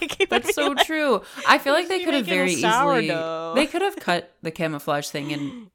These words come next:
Speaker 1: <laughs>
Speaker 2: it
Speaker 1: It
Speaker 2: would have been
Speaker 1: rocks.
Speaker 2: totally fine.
Speaker 1: No, but then you, you,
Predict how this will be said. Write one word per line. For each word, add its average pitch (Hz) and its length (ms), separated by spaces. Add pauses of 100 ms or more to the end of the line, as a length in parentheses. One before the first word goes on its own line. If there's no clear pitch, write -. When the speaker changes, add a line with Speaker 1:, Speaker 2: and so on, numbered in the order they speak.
(120)
Speaker 1:
<laughs> - 180
Speaker 2:
it 165 160
Speaker 1:
It 214 120
Speaker 2:
would 170 300
have 190 160
been 254 200
Speaker 1:
rocks. - 120
Speaker 2:
totally 254 460
fine. 170 320
Speaker 1:
No, 339 500
but 359 160
then 359 180
you, 359 340
you, 294 360